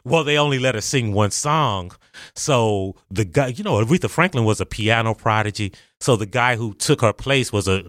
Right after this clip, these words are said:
another little kid. And one of the people in the audience named Little Richard saw the guy, took him on tour with him.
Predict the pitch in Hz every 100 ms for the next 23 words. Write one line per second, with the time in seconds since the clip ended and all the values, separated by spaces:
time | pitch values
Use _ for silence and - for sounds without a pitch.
0 | 85 104 190 135 95 85 - 87 80 82
1 | - - - - - - 113 113 101 95
2 | 90 _ _ 104 98 117 110 98 131 110
3 | 107 95 104 143 143 101 - 104 92 92
4 | 101 95 92 156 139 - - 123 160 107
5 | 87 87 90 - - 107 104 92 - 202
6 | 143 92 98 92